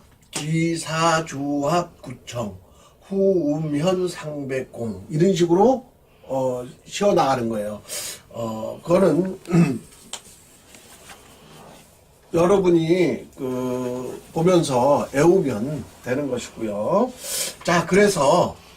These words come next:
자, 여기서 쉬어, 쉬어서 나갔어요. 자,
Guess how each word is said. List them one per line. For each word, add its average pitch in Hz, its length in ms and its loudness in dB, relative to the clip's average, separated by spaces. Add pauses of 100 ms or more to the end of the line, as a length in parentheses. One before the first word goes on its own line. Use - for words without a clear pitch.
(140)
자, - 300 -8 (520)
여기서 185 540 4
쉬어, 214 340 0
쉬어서 208 460 2
나갔어요. 131 540 -2 (300)
자, - 220 -8